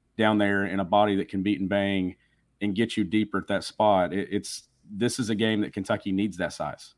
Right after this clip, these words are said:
And getting Bradshaw not just back, but now he's healthy. He's able to play a high number of minutes. And, and you saw it there. The, the confidence is only gonna grow within his game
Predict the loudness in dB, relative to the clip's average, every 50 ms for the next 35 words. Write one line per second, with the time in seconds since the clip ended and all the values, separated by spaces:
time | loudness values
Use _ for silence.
0 | _ _ _ -4 -4 -4 -2 0 0 0 2 0 0 0 -2 -4 -6 -12 _ _
1 | _ _ _ _ _ 4 6 6 6 4 4 6 6 6 6 6 6 4 4 4
2 | 4 0 -2 -4 -4 -8 -6 -2 2 4 4 4 4 2 0 -6 -6 -4 -2 0
3 | 0 0 -2 -4 -8 -6 -4 -4 -4 -4 -4 -8 -6 -4 -4 -2 0 0 0 0
4 | 0 -2 -2 -4 -6 -8 _ -4 -2 0 0 0 0 0 -2 -4 -6 -10 _ _
5 | _ _ _ _ -2 0 4 6 6 6 6 4 2 2 2 0 0 2 0 0
6 | 0 0 -2 -6 -8 -10 -8 -4 -4 -2 0 2 2 2 0 0 2 4 6 6
7 | 6 6 2 0 -4 -6 -4 -2 0 0 0 0 0 -2 -6 -6 -6 -6 0 2
8 | 4 4 4 0 -4 -6 -6 -4 -4 -2 -2 0 -2 -2 -4 -4 -4 -2 -2 -2
9 | -2 -4 -6 -8 -8 -6 -4 -4 -4 -4 -4 -4 -4 -2 -2 -2 -4 -4